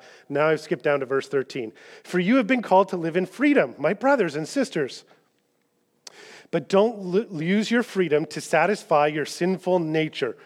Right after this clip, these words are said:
or your flesh. Instead, use your freedom to serve one another in love. For the whole law can be summed up in this one command, "Love your neighbor as yourself." But if you are always biting and devouring one another, watch out. Beware of destroying one another.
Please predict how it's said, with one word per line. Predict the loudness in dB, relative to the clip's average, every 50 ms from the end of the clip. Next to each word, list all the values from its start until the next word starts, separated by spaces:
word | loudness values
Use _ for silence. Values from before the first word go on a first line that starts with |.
| -20 _ _
or | _ -4 -4
your | -2 0 0 -2 -2 -4 -10
flesh. | _ -20 -8 -4 -2 -2 -2 -2 -4 -8 -10 -10 -12 -14 _ _ _ _ _ _ _ _ _ _ _ _ _ -20 -20 -10 _
Instead, | -4 -2 -2 -4 -2 2 4 4 4 4 2 0
use | 0 0 0 2
your | 2 0 0
freedom | 0 0 2 2 2 0
to | -2 -4
serve | -4 -2 -2 -2 0 2
one | 2 2 2
another | 4 2 2 2 2
in | 2 2 4
love. | 4 6 6 4 4 0 -6 -20 -20 -16 _
For | 0 2
the | 4 2 4
whole | 4 4 4 6 6 4 4
law | 4 4 4 4
can | 4 2 -2 -2
be | -4
summed | -4 -2 0 0 4 4
up | 4 4 2 0
in | -2
this | -4 -2 0 2
one | 2 2 2
command, | 2 2 4 4 4 4 4
"Love | 4 2 4 4
your | 2 2
neighbor | 2 2 2 2
as | 0 0 0
yourself." | -2 0 2 2 2 2 2 0 -4 -12 -20 -20 -20 -20 -2 _
But | 2 2
if | 2 2 2
you | 4 4
are | 4 4
always | 6 4 4 4 4 4 2 0 0
biting | -2 -2 0 2 2 2 2 2 2
and | 0 0
devouring | -2 -2 0 2 4 4 6 6 4 4 2 4
one | 2 2 2
another, | 4 2 2 2 2 -2
watch | -2 0 2 2 2 2 4
out. | 4 4 4 2 -2 -8 -18 -20 -20 -10 _
Beware | -2 0 2 4 4 6 6 6
of | 4 4
destroying | 0 -4 -6 -4 0 2 4 4 4 4 2 2
one | 2 2
another. | 4 4 4 4 4 4 2 0 -2 -4